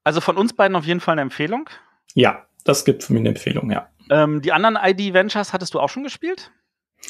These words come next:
Speaker 2: Ich habe gespielt Sherlock Holmes.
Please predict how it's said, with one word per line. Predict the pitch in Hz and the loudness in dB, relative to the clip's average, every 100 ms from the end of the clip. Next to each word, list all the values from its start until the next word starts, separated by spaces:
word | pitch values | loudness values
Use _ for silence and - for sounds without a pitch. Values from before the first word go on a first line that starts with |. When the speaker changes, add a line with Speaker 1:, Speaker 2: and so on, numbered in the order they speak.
| - - - - | -18 -20 -12 -4
Speaker 2:
Ich | 123 139 | 0 4
habe | 147 147 | 4 4
gespielt | 131 - - 135 127 | 2 2 2 2 2
Sherlock | - 120 110 - | 2 2 2 2
Holmes. | 156 294 - - - | 2 2 -2 -8 -12